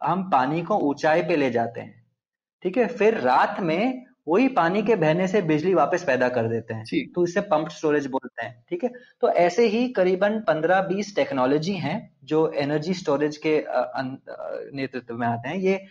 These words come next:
Speaker 1: अ, बैटरी भी एक किस्म का, you know, एनर्जी स्टोरेज का टेक्नोलॉजी है, but अभी दो हज़ार उन्नीस में ये बैटरी स्टोरेज बहुत महंगी है, ठीक है। तो, अ, और इसका बैटरी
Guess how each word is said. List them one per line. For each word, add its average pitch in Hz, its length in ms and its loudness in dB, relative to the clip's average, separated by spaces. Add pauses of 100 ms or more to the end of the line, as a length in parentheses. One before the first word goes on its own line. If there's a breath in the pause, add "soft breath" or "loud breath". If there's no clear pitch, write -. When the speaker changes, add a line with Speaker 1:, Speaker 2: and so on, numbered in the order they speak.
(360 loud breath)
Speaker 1:
अ, 143 280 4 (800)
बैटरी 151 460 0
भी 226 120 0
एक 185 260 2
किस्म 165 300 -2
का, 160 420 2 (440)
you 143 100 -6
know, 143 80 -4
एनर्जी 139 360 0
स्टोरेज 131 380 0
का 139 120 0
टेक्नोलॉजी 117 640 0
है, 156 180 -6 (260 loud breath)
but 214 100 0 (100)
अभी 156 420 0
दो 143 220 2
हज़ार 185 260 2
उन्नीस 165 500 -6
में 196 320 -8 (320 soft breath)
ये 160 220 0
बैटरी 131 440 0
स्टोरेज 151 380 -4
बहुत 123 360 -8
महंगी 110 320 -10
है, 101 240 -20 (220)
ठीक 165 160 -10
है। 196 220 -10 (340 loud breath)
तो, 196 160 4
अ, 139 560 2 (240)
और 180 200 2
इसका 202 300 0
बैटरी 185 560 0